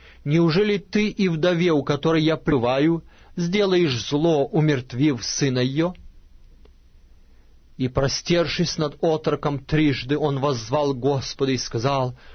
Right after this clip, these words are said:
«Господи Боже мой, да возвратится душа отрока сего в него». И услышал Господь голос Илии, и возвратилась душа отрока сего в него, и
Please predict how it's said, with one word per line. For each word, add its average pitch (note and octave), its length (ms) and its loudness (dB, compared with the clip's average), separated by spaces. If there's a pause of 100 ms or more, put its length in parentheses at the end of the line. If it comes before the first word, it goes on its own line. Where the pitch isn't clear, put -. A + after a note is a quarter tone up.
(220)
«Господи E3+ 680 0
Боже C3+ 400 0
мой, G2+ 400 -6 (560)
да A3+ 120 2
возвратится F3+ 840 0
душа C3+ 420 -2
отрока C3+ 600 -2
сего B2+ 340 -2
в B2+ 80 -2
него». C3 400 -2 (880)
И D#3+ 140 2
услышал B2+ 840 0
Господь B2+ 760 -2
голос C#3 560 -2
Илии, B2+ 600 0 (600)
и C3+ 80 2
возвратилась C#3 800 0
душа D#3+ 560 -2
отрока C#3 520 -2
сего C3 360 0
в A#2+ 80 -2
него, A#2+ 440 -2 (360)
и C#3 160 2